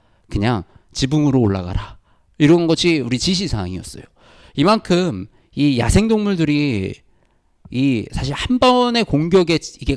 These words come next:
거-, 주춤하거나 이 제압이 되지 않으면 오히려 내가 굉장하게 위험한 환경에 처할 수 있습니다. 다윗은 아마 이런 환경 속에서 한 방에 곰과 사자를 제압할 수 있는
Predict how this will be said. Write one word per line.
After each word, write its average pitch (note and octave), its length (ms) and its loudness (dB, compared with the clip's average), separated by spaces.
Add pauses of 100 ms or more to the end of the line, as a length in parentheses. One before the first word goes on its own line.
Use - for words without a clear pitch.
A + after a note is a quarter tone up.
거-, - 340 -4
주춤하거나 D3 920 2
이 A2+ 100 -4
제압이 A#2+ 300 2
되지 A2+ 220 0
않으면 G2+ 440 0 (380)
오히려 D3 280 6
내가 B2 200 2
굉장하게 F3+ 680 0
위험한 A2+ 680 0 (180)
환경에 F3+ 320 -4
처할 F3 220 0
수 - 80 -2
있습니다. - 480 -8 (400)
다윗은 A#3 420 4
아마 G3+ 220 0
이런 E3+ 280 0
환경 F3 260 0
속에서 E3+ 440 0 (380)
한 D4 320 -4
방에 C4 480 4
곰과 G3 520 2
사자를 F3 400 0
제압할 B2+ 360 0
수 - 160 -6
있는 A#2 480 0